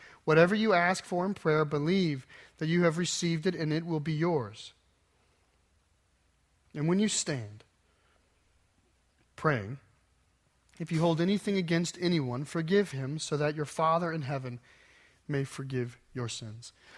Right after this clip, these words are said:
Now, this third scene, it, it starts kind of dealing with the fig tree, and then it, it begins to s-, fray away from the story. In fact, this is the only place in the Gospel of Mark where he deals with prayer.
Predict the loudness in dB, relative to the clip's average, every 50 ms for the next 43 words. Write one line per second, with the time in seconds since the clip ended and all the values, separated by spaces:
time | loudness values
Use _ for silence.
0 | -20 -20 -20 -20 -20 -20 _ _ _ _ _ _ _ 4 6 6 6 6 2 0
1 | 2 4 6 6 6 4 0 -2 -6 -2 0 2 4 4 6 6 6 4 4 2
2 | -2 -4 -4 -2 -2 -2 0 -2 -4 -2 -2 -2 -4 -2 2 4 6 6 6 4
3 | 2 -2 -6 -6 -4 -2 0 0 0 0 2 2 4 4 4 4 2 0 0 0
4 | 2 2 2 2 0 -2 -2 0 0 0 0 2 2 4 4 2 2 0 -4 _
5 | -4 -4 -4 -2 -2 -2 0 2 0 0 0 -2 -4 -4 -4 -4 -4 -6 -6 -8
6 | -10 -12 -6 0 4 6 8 8 8 6 6 6 6 6 6 4 2 -4 -6 -4
7 | -4 -6 -6 -6 -6 -8 -8 -8 -10 -12 -16 -18 -18 -16 -12 -8 -6 -4 4 6
8 | 6 6 6 4 -6 -20 -20 -20 -20 -20 _ 0 2 2 2 2 2 2 2 2
9 | 2 2 2 4 4 4 4 2 2 2 2 2 2 0 0 4 6 6 6 4
10 | 2 -2 -2 -2 0 2 2 2 2 0 -2 -6 -4 -4 -2 0 2 2 2 2
11 | -2 -8 -10 -6 -2 -2 -2 0 -2 -4 -6